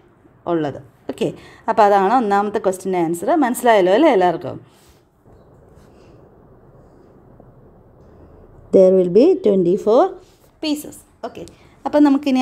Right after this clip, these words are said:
അടുത്ത ക്വസ്റ്റ്യനിലേക്ക് പോകാം. സെക്കൻഡ് ക്വസ്റ്റ്യൻ. ഓക്കെ, അപ്പോൾ രണ്ടാമത്തെ ക്വസ്റ്റ്യന് എന്താണെന്ന് നോക്കാം ആദ്യം. അതിൻ്റെ ആൻസറിലേക്ക് പോകാം. എന്നിട്ട് how many two by three liter bottles are needed to fill five one by two,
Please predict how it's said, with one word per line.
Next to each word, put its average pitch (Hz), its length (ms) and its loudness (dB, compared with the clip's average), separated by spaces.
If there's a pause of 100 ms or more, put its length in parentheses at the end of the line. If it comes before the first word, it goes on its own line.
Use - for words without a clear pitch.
അടുത്ത 254 280 -2
ക്വസ്റ്റ്യനിലേക്ക് 208 560 -4
പോകാം. 165 260 -4 (120)
സെക്കൻഡ് 254 300 0
ക്വസ്റ്റ്യൻ. 190 340 -2 (1080)
ഓക്കെ, 202 180 -4
അപ്പോൾ 202 200 -2
രണ്ടാമത്തെ 254 460 0
ക്വസ്റ്റ്യന് 208 380 -8 (260)
എന്താണെന്ന് 202 360 -2
നോക്കാം 170 280 -2
ആദ്യം. 185 260 0 (160)
അതിൻ്റെ 196 280 2
ആൻസറിലേക്ക് 185 540 0
പോകാം. 165 260 0
എന്നിട്ട് 147 280 0 (680)
how 285 160 4 (120)
many 381 240 2
two 262 200 0
by 262 120 6 (100)
three 294 220 0
liter 247 260 -2 (100)
bottles 214 460 0
are 226 160 2
needed 208 360 0
to 226 60 0 (120)
fill 226 180 0 (540)
five 285 200 6 (100)
one 254 180 0
by 233 80 4 (120)
two, 247 140 0